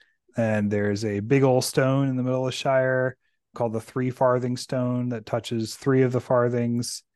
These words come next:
Yeah, you've got the, you've got kind of the area where the Tooks live in, I believe, the, closer to the west. And you've got the area where the, the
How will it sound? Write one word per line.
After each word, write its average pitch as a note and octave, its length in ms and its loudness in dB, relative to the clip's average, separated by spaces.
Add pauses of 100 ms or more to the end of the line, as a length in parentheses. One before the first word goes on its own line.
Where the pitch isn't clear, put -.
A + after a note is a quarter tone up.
(360)
Yeah, A2+ 320 2 (260)
you've A2+ 200 -6
got G#2+ 540 2 (160)
the, G2+ 720 0 (1040)
you've A#2 140 0
got A2 160 2
kind A#2 200 2
of G#2 140 0
the G#2+ 320 2 (100)
area B2 320 2
where A2+ 200 2
the A2+ 80 -4
Tooks - 360 -2
live C3+ 360 0 (260)
in, A2 460 0
I A2+ 140 -4
believe, A2+ 680 0 (220)
the, A2+ 720 0 (1120)
closer C3 280 0
to B2 80 4
the A#2 80 4
west. - 580 2 (800)
And B2 100 0
you've A#2 80 0
got A2+ 160 0
the A2+ 100 -6
area A2+ 320 2
where A2 180 0
the, G#2 640 -2 (100)
the A2 220 -2